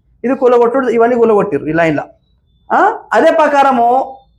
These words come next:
అదే ప్రకారం ఈ బిల్డింగ్ ఏదైతే ఉన్నదో నూట యాభై గజాలు ఇలా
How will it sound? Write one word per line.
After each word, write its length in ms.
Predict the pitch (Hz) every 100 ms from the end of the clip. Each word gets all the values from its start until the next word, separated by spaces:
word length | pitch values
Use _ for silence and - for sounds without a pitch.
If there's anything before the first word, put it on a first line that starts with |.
| _ _ -
అదే 160 | 247
ప్రకారం 380 | 302 277 269 262
ఈ 100 | 277
బిల్డింగ్ 400 | 240 262 277 294
ఏదైతే 340 | 247 247 262 254
ఉన్నదో 540 | 208 196 285 - - _ _ _ 180
నూట 200 | 226 277
యాభై 280 | 254 240
గజాలు 840 | 185 196 208 294 240 170 208 330 - _ _ _ _
ఇలా 380 | 196 214 196 -